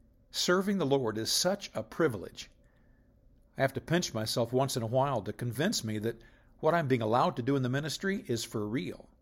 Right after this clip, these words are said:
I love preparing and delivering messages from God's Word.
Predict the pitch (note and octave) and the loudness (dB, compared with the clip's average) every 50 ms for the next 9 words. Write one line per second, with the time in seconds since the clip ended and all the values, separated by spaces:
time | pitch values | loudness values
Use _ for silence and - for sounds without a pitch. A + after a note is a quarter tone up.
0 | _ _ _ _ - - - - - - _ - - - _ _ - B2+ C#3+ E3 | _ _ _ _ -20 -20 -20 -20 -20 -20 _ -20 -20 -20 _ _ -4 0 0 2
1 | C#3+ B2 D3 F#3 D#3+ A2+ - - A#2+ A2+ A#2+ D#3+ F3+ E3+ B2+ A2+ G#2+ G#2+ G#2+ A#2+ | 2 2 2 0 0 -2 -2 -4 -2 0 2 2 2 2 2 0 0 -2 -2 0
2 | B2 C3+ D#3 C#3 C#3 A#2 A#2+ A#2+ B2+ D#3 D3 - - A#2+ G#2 A2 G#2+ - - A#2 | 2 2 2 4 4 2 2 2 0 0 0 -2 -2 -2 -4 -4 -6 -6 -6 -6
3 | A2+ A2+ A2 A2+ A2 G2+ G#2+ A#2 A#2 G2 E2+ - | -4 -2 -2 -4 -4 -2 -2 0 0 -2 -4 -8